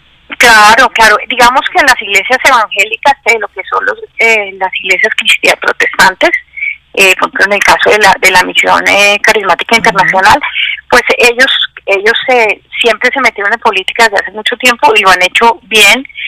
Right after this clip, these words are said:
Speaker 1: y han sido mucho más contundentes y claros en sus cosas. Y obviamente, eh,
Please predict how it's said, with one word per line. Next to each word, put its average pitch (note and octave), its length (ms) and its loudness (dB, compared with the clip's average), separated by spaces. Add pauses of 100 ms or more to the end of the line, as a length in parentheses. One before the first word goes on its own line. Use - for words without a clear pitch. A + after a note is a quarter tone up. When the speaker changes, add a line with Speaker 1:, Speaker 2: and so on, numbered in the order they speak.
(160)
Speaker 1:
y G#3+ 80 0
han G3+ 140 2
sido A3+ 200 2
mucho A3 220 -4
más A3 220 2
contundentes G#3 680 -4
y - 60 -6
claros F#3+ 340 0
en G#3+ 80 -6
sus F#3+ 200 -8
cosas. - 320 -2 (480)
Y G3+ 160 -4
obviamente, A3+ 840 2
eh, F#3 360 -2